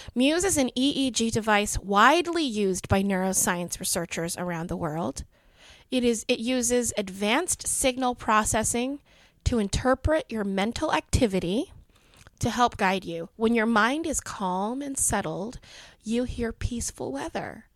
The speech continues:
Busy mind, as your focus drifts, you'll hear stormy weather that cues you to bring your attention back to your breath.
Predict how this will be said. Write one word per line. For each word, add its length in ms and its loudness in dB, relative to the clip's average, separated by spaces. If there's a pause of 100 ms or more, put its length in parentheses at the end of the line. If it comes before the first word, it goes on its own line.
(420)
Busy 260 0
mind, 540 -2 (200)
as 180 0
your 100 0
focus 480 0
drifts, 540 0
you'll 200 2
hear 300 2
stormy 720 0
weather 600 2 (600)
that 240 4
cues 480 2
you 300 8
to 140 0
bring 360 4
your 140 6
attention 800 2 (200)
back 340 12
to 160 2
your 200 4
breath. 800 10